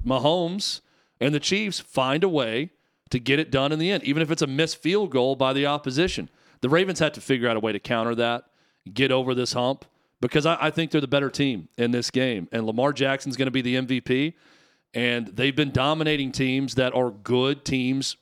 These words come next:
three-plus games over five hundred. They get another one with the Chiefs. Uh, can't wait to watch it, but I, I think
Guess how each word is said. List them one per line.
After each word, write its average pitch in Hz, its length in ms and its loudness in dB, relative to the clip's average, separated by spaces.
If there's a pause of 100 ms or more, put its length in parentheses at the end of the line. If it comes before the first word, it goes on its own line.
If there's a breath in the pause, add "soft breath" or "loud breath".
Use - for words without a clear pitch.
three-plus 139 500 0
games 131 280 0
over 123 160 0
five 123 280 0
hundred. 131 420 0 (460 soft breath)
They 127 140 2
get 143 120 2
another 143 280 2
one 147 240 0
with 139 160 0
the 131 60 -2
Chiefs. - 580 -2 (400)
Uh, 98 180 -2 (160)
can't 175 220 0
wait 190 160 0
to 165 60 0
watch 151 360 0
it, 117 100 -2
but 127 100 -2
I, 143 180 0
I - 20 2
think 156 340 -2